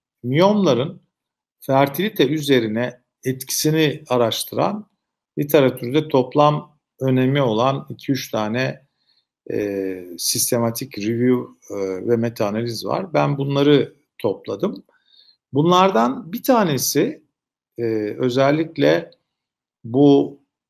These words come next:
Pritz'in, e, yayını.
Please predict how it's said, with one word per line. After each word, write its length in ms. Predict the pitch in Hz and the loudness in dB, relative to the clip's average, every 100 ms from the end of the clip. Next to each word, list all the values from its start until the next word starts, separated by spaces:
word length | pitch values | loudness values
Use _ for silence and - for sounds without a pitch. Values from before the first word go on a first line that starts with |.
| _ _ - | _ _ 6
Pritz'in, 640 | 175 156 - 120 98 - _ _ - | 6 6 0 -6 -6 -10 _ _ -20
e, 260 | 104 101 90 | -18 -18 -12
yayını. 640 | 110 117 107 110 185 285 | -6 -6 -4 -6 -8 -8